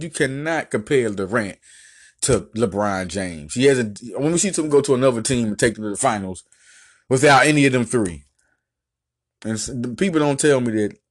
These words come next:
LeBron James and Kevin Love, uh, he was, oh, come on. Everybody saw how, how butt Kevin Love played last season. He was hurt.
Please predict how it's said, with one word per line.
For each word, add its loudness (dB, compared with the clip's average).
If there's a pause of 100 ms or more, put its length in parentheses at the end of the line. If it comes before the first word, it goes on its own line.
(140)
LeBron 0
James -2
and -8
Kevin -2
Love, 0 (1000)
uh, 2
he 0
was, -2
oh, -4
come -4
on. -6
Everybody 4
saw 2
how, 0
how 0 (180)
butt 4 (240)
Kevin 2
Love 2
played 0
last -6
season. -14 (1600)
He -2
was 0
hurt. -2